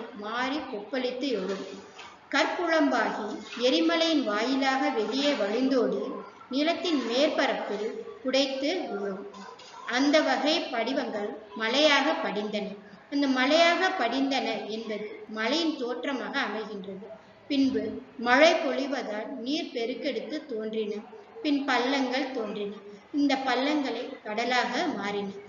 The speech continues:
பெருக்கெடுத்து ஓடிய வழிகள் ஆறுகள் ஆயின.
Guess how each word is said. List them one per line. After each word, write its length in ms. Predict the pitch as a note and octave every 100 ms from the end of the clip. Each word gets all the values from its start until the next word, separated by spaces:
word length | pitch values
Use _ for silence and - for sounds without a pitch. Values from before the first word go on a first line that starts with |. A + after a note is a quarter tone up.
| - - -
பெருக்கெடுத்து 720 | C#4+ - - D4 E4 F4+ -
ஓடிய 800 | G#4 C#4+ B3+ B3+ A3+ G#3 G#3+ - -
வழிகள் 560 | G#3+ A#3 D4 C4 A#3 - G#3
ஆறுகள் 480 | A3 C#4 D4+ C#4 A3+
ஆயின. 340 | G3 G3